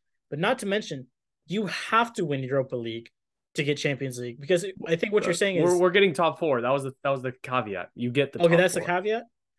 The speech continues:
Speaker 1: Well, here's the thing.
Speaker 2: And,
Speaker 1: I would
Speaker 2: and also, and also, you're only coming into Europa League during the elimination matches. So the trans-, the transportation is no longer going to Uzbekistan to play,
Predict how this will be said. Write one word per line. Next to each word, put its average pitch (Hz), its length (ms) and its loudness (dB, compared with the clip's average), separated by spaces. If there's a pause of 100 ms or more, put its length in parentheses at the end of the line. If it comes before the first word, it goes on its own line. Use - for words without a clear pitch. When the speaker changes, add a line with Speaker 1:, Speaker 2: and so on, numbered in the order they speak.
(160)
Speaker 1:
Well, 202 80 0
here's 302 140 -2
the 302 60 0
thing. 151 80 4
Speaker 2:
And, 151 120 2
Speaker 1:
I 240 60 4
would 311 100 2
Speaker 2:
and 156 100 0
also, 160 680 0 (300)
and 139 140 -4
also, 147 260 -2
you're 143 320 -4
only 156 260 -2
coming 135 320 -6
into 120 240 -4
Europa 110 400 -4
League 104 320 -8
during 107 300 -4
the 101 120 -8
elimination 98 720 -6
matches. 87 540 -14
So 107 260 -8
the 101 120 -10
trans-, 127 500 -6 (260)
the 120 140 -10
transportation 135 800 -4
is 104 120 -6
no 113 140 -4
longer 110 400 -4
going 107 380 -4
to 101 160 -10
Uzbekistan 101 1000 -6
to - 100 -14
play, 98 480 -8